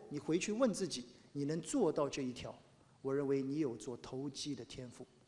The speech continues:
记住啊，我刚才说的那个题目，十块钱跌到九块五，割掉，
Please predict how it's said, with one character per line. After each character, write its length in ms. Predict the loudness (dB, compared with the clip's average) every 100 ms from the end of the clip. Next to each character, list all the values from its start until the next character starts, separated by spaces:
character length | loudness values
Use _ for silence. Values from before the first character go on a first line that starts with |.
| _ _ _
记 140 | 0
住 140 | 2 4
啊， 100 | 4
我 80 | 2
刚 120 | 0
才 80 | -2
说 160 | 0
的 60 | 0
那 120 | 0
个 80 | -2
题 140 | -2
目， 100 | -4
十 180 | -2 6
块 160 | 10 10
钱 260 | 10 6 4 -10 0
跌 160 | 6 12
到 180 | 12
九 200 | 12 8
块 200 | 8 8
五， 160 | 8 6 2
割 140 | 8
掉， 160 | 12 12